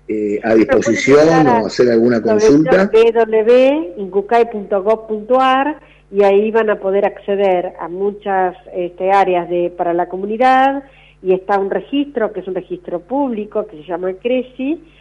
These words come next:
Speaker 2: que es donde pueden, eh, acceder a tener datos, este,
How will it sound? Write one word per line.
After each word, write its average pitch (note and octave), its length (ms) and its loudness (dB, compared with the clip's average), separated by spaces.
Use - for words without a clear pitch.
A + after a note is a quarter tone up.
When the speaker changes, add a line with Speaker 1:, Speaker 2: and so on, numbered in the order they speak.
Speaker 2:
que F#3+ 80 -4
es F#3 80 -2
donde G3 400 -2
pueden, G3+ 640 0
eh, E3+ 380 -4
acceder G3 760 -2
a E3+ 400 0
tener F#3 400 0
datos, G3 540 0
este, E3+ 920 -2